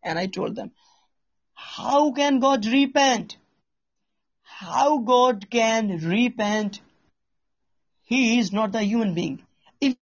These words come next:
repent, then he will fall into the ranks of human."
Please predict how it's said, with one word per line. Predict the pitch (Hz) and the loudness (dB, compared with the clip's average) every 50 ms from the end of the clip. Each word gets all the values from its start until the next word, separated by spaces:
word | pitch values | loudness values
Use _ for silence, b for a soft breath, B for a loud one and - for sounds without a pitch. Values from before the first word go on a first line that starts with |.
| _ _ _ _ _ _ _ - | _ _ _ _ _ _ _ -4
repent, | 185 220 277 302 330 339 339 - 247 226 233 240 226 202 196 | 0 2 4 4 2 2 0 -2 -2 0 0 -2 -2 0 0
then | 277 269 233 220 220 226 233 220 _ _ _ | 0 0 0 0 -2 -4 -6 -8 _ _ _
he | - 262 262 | -2 0 2
will | 247 277 277 262 | 2 2 2 0
fall | 262 - - - 247 262 285 302 285 269 | -2 -4 -4 -2 -2 0 0 2 2 2
into | 262 262 240 233 202 214 233 226 220 226 233 220 - - _ - | 2 2 2 2 0 0 0 2 2 0 -2 -4 -6 -14 _ -10
the | - 160 165 185 180 170 | -8 -4 0 0 0 0
ranks | 170 180 190 202 190 175 - | 0 -2 -2 -4 -4 -6 -6
of | 185 165 151 | -8 -8 -6
human." | 165 170 156 151 76 147 143 - - | -4 -2 -2 -2 -2 -4 -6 -10 -14